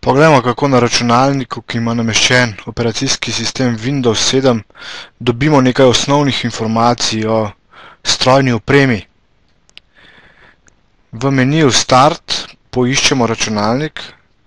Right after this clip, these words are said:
kliknemo z desnim gumbom in izberemo ukaz Lastnosti. Tako dobimo pogovorno okno, prikaz osnovnih informacij o računalniku.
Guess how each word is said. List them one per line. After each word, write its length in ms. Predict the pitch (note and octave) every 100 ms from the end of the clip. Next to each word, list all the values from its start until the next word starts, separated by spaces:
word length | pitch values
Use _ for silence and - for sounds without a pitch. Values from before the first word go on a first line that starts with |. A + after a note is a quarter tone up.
| -
kliknemo 500 | C3 C#3 - B2 A2
z 60 | G#2
desnim 400 | B2 A#2+ A2 G#2
gumbom 460 | G#2+ B2+ C3+ C#3 -
in 140 | B2
izberemo 560 | A2+ G#2 G#2+ G#2+ A#2+ A2
ukaz 400 | - A2+ A2 -
Lastnosti. 720 | G2 - B2+ A#2+ A2 - - _ _ _ _ _ _ _ _ _ _ _ _ _ _ _ _ - - - - - _ _ -
Tako 240 | A#2 C3+
dobimo 400 | B2+ A#2+ C3+ C3
pogovorno 580 | A#2+ A#2 A#2+ A#2 A2 A2+
okno, 220 | A#2 A#2+
prikaz 460 | - - A#2 A#2 A2
osnovnih 440 | - A#2+ A#2 -
informacij 540 | A2 G#2+ A2 G#2+ -
o 40 | G#2+
računalniku. 800 | G2+ G#2 G#2 A#2+ C#3 - D#3